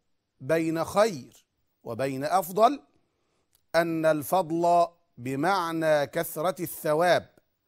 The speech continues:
في مقابلة القلة، والخير بمعنى النفع في مقابلة الشر، والأول من الكمية والثاني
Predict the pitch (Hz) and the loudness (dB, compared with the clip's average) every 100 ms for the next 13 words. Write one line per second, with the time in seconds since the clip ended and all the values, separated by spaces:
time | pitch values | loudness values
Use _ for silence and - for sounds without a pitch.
0 | _ _ _ - 190 180 165 - 151 143 | _ _ _ -6 -4 -2 -2 2 2 4
1 | 135 175 151 170 180 - 214 175 139 104 | 2 0 0 -2 -8 -2 -2 0 0 -2
2 | _ _ _ _ _ _ _ _ _ _ | _ _ _ _ _ _ _ _ _ _
3 | _ _ - 160 156 - 165 165 175 175 | _ _ -2 0 2 4 4 4 2 -4
4 | _ _ _ _ _ 120 143 180 143 139 | _ _ _ _ _ -6 -2 0 0 -4
5 | 131 131 170 - 127 92 - _ _ _ | -6 0 0 -2 -8 -10 -12 _ _ _
6 | - 175 156 135 - 123 104 123 147 202 | -10 -6 -4 -6 -4 -2 -2 -2 -2 -4
7 | - - 233 160 - _ _ _ _ _ | -4 4 4 4 -4 _ _ _ _ _
8 | _ 143 156 185 185 240 247 202 208 208 | _ -4 0 0 2 2 2 2 2 2
9 | 202 202 - - 135 143 135 127 - 143 | 0 -4 -10 -8 -4 -2 -4 -6 -8 -6
10 | 143 175 185 180 180 180 _ _ _ - | -2 -2 -4 -2 -2 -4 _ _ _ -8
11 | 127 - - 165 165 156 156 156 156 | -6 -6 -2 2 4 2 0 -4 -6